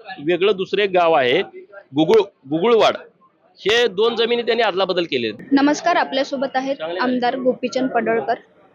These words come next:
Speaker 2: सर, मालेगाव भूमाफियांसंदर्भात आपण एक तारांकित प्रश्न उपस्थित केलाय, त्याबद्दल काय सांगाल?
Speaker 1: हे बघा, मालेगावमध्ये दोन हजार तेराला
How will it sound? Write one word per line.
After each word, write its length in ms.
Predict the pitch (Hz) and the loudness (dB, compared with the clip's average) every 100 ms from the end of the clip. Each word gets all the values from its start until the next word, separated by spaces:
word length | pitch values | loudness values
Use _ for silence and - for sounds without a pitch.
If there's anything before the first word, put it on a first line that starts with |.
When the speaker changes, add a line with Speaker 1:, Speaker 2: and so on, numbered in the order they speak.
| _ - - | _ -8 0
Speaker 2:
सर, 100 | 311 | 2
मालेगाव 540 | 294 254 277 294 320 | 4 2 2 4 2
भूमाफियांसंदर्भात 1040 | 269 277 262 254 269 262 262 247 233 254 | 2 -2 -4 -6 -10 -10 -8 -8 -6 -6
आपण 200 | 247 247 | -8 -6
एक 60 | 262 | -8
तारांकित 500 | - 247 240 262 285 - | -2 0 0 -2 -6 -4
प्रश्न 280 | 254 262 262 | -2 -2 -4
उपस्थित 440 | 240 247 - 269 | -4 -6 -6 -10
केलाय, 400 | - 240 214 226 - - - | -4 -2 -2 -4 -8 -12 -4
त्याबद्दल 380 | 254 254 247 294 | 0 0 0 0
काय 200 | - 262 | 0 -2
सांगाल? 320 | - - _ _ | -6 -20 _ _
Speaker 1:
हे 100 | - | -2
बघा, 400 | 156 175 160 170 | 0 2 2 2
मालेगावमध्ये 1300 | 180 151 143 151 165 170 156 147 151 160 170 180 185 | 4 4 4 2 2 4 2 2 2 2 2 2 0
दोन 240 | 156 135 160 | 2 2 4
हजार 280 | 147 156 165 | 4 4 2
तेराला 560 | 165 151 151 156 113 | 0 2 4 4 4